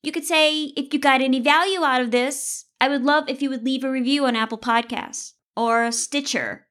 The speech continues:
or any one of the other ones that are out there." I want you to make your call to action your own.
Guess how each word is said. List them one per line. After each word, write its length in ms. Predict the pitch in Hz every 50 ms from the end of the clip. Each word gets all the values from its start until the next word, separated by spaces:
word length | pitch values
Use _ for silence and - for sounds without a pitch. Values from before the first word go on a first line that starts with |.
| -
or 760 | - 233 233 226 226 220 214 214 214 214 208 208 196 - _ _ _ _ _ _ _ _ _ _ _
any 220 | - 240 240 254 254
one 180 | 233 247 240
of 120 | 240 233 226
the 120 | 226 -
other 200 | - 170 220 214
ones 220 | 196 208 202 190 202
that 120 | 208 190
are 100 | 185 185
out 200 | 180 180 180 -
there." 280 | 170 - - - - _ _ _ _ _ _ _ _ _ _ -
I 60 | 233 233
want 220 | 254 302 320 320
you 60 | 466 453
to 60 | 403
make 240 | 330 311 311 294 -
your 100 | 302 277
call 280 | 277 - 302 254 262 277
to 200 | 285 - - 208
action 340 | 214 220 - - 254 240
your 200 | 226 226 208 226
own. 340 | 208 175 - - - - -